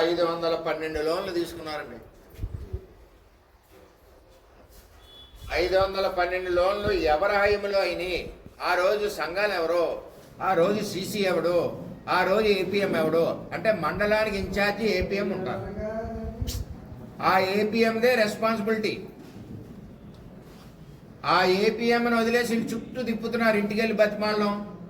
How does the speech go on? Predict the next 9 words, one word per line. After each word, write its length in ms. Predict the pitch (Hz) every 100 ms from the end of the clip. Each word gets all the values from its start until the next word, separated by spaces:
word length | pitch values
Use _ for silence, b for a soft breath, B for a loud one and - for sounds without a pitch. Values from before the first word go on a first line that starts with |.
| -
అది 160 | 165 180
బతిమాలడం. 720 | 202 190 175 190 185 185 - - - - - - -
నేను 260 | 151 196 214
కూడా 240 | 214 220
రేపు 480 | 220 208 202 185 175 170
ప్రిన్సిపల్ 400 | 175 - 220 208
సెక్రటరీ 540 | 208 214 208 208 202
గవర్నమెంట్కి 600 | 165 170 190 196 196 196
కూడా 520 | 190 180 190 160 -